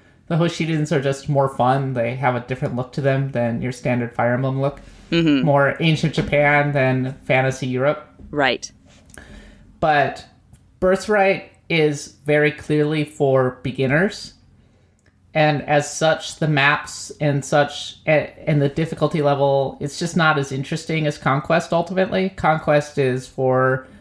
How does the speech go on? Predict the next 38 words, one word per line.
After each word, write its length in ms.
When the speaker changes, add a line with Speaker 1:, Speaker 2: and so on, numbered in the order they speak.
Speaker 1:
more 220
advanced 460
players, 560
and 160
it 120
can 160
get 180
pretty, 440
pretty 240
tough 260
at 140
times, 520
and 200
Speaker 2:
Yeah. 200
Speaker 1:
I 100
like 260
that. 320
Speaker 2:
Yeah, 280
I 40
like 180
how 160
it's 80
kinda 220
broken 280
up 200
like 200
that, 300
so 340
I'd 180
probably 220
just 140
start 240
with 120
Birthright 440
and 100
then 100
move 200
on, 340